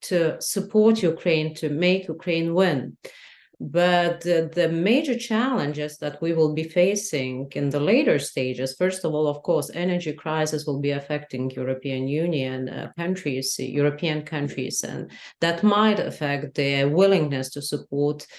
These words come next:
Ukraine if the long, uh, the war is getting prolonged. That's one thing. Another important challenge will be when the war is coming to the final stages, how do we define victory? And here I can see in Europe and also between the Europe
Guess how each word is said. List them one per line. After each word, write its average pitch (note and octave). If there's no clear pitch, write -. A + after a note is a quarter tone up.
Ukraine D#3+
if D3+
the D3
long, D3+
uh, D3+
the D#3
war D#3+
is -
getting D3
prolonged. D3+
That's -
one F#3
thing. A#3
Another A#3
important F3+
challenge E3
will C3+
be C#3+
when D3
the D#3
war F3
is -
coming D#3+
to D#3
the C#3
final E3
stages, -
how F3+
do D#3
we D3
define C#3
victory? C#3
And C3+
here A3
I D3
can C#3+
see F3+
in C#3
Europe D#3+
and C#3+
also D#3+
between D3+
the C3+
Europe F3